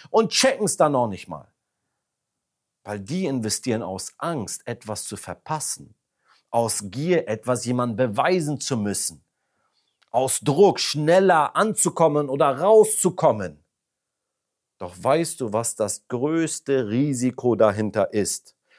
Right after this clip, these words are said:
Nicht der Markt, nicht die Inflation, nicht die Schwankung, nicht C-P-I-Daten, Inflationszahlen, Zinsentscheide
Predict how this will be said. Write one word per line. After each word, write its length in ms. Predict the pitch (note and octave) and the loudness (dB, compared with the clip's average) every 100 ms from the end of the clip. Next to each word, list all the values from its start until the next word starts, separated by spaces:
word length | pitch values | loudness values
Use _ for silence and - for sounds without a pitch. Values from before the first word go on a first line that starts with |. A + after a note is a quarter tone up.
| _ - | _ -8
Nicht 280 | G#2 G2+ - | -6 -4 0
der 140 | G2 | 0
Markt, 580 | G2 C3 C#3+ C#3+ - - _ _ - | 2 2 2 0 -4 -20 _ _ -6
nicht 340 | A#2 B2 - | -2 -2 -2
die 100 | A2+ | -4
Inflation, 920 | G#2+ - A2+ A2 - E3+ D#3+ D#3 D3 - - | -4 0 0 2 2 6 6 4 0 -12 -10
nicht 360 | A2 A#2 - - | -4 -2 -2 -4
die 140 | A2 | -4
Schwankung, 840 | - D3 D3+ D#3+ D3 D#3 D#3 A2 | -2 2 2 2 4 4 4 -2
nicht 280 | A#2 B2 - | -2 -2 -2
C-P-I-Daten, 1160 | - C3 B2 C#3+ - E3 D#3 D#3+ D#3 D#3 D#3 D3 | 0 0 0 -2 2 2 4 4 4 4 0 -4
Inflationszahlen, 1300 | B2 - A2 G2+ - E3 E3 D#3 - F3 D#3+ D3 | -4 -2 -2 -2 0 2 2 2 2 4 4 2
Zinsentscheide 1000 | - F#3 F#3+ F3 E3 D#3+ D#3+ E3+ E3+ F3 | 2 2 2 0 0 2 4 6 6 4